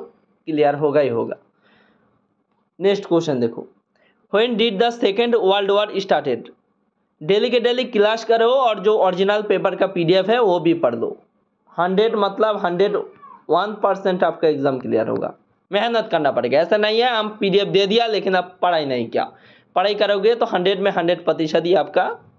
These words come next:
एग्जाम क्लियर हो जाएगा। बहुत ही मेहनत से एग्जाम तक आया, पहले फिजिकल, उसके बाद मेडिकल, उसके बाद यहाँ पे। ओके, तो मेहनत करो। नेक्स्ट क्वेश्चन क्या है? When did the second world war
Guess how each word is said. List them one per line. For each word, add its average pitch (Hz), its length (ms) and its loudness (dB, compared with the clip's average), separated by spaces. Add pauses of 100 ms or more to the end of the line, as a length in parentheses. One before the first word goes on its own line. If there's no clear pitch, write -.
एग्जाम 139 320 0
क्लियर 120 260 0
हो 110 120 -2
जाएगा। 95 360 -4 (520)
बहुत 196 280 -2
ही 233 60 0
मेहनत 214 400 0
से 240 440 -2 (100)
एग्जाम 185 380 0
तक 190 220 0
आया, 135 340 0 (260)
पहले 190 240 2
फिजिकल, 202 580 0
उसके 175 380 -2
बाद 170 220 0
मेडिकल, 185 520 2
उसके 156 380 -2
बाद 233 380 -2 (1400)
यहाँ 147 260 -2
पे। - 200 -10 (600)
ओके, 233 180 2
तो 208 300 0
मेहनत 175 500 0
करो। - 240 -6 (460)
नेक्स्ट 214 220 0
क्वेश्चन 214 320 2
क्या 208 160 0
है? 240 280 -6 (1300)
When 233 180 2
did 220 180 0
the 262 160 -2
second 240 260 2
world 208 280 2
war 190 200 2